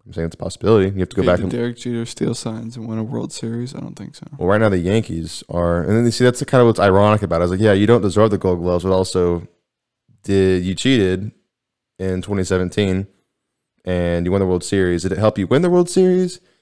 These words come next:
Speaker 1: Uh, maybe.
Speaker 2: For the Golden Glove, no, but for hitting wise.
Speaker 1: Maybe, but they were all, also already a really good team. I mean, so.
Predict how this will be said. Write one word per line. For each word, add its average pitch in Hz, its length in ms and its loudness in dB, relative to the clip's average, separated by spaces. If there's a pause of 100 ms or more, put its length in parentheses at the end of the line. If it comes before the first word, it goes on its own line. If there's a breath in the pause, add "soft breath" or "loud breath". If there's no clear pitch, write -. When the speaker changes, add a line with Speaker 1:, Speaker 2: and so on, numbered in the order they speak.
(600)
Speaker 1:
Uh, 147 600 4
maybe. 113 760 2
Speaker 2:
For 113 60 2
the 123 100 2
Golden 120 340 -6
Glove, 131 400 -8
no, - 440 -12
but - 180 -8
for - 140 -16
hitting 127 380 -12
wise. - 520 -18
Speaker 1:
Maybe, 127 680 2
but 120 140 -2
they 104 100 2
were 98 160 0
all, 104 220 4
also 101 440 0
already 92 440 0
a 82 60 0
really 82 220 -4
good 85 220 -8
team. 85 400 -8 (120)
I 85 40 -12
mean, 82 260 -6 (1400 soft breath)
so. 92 480 2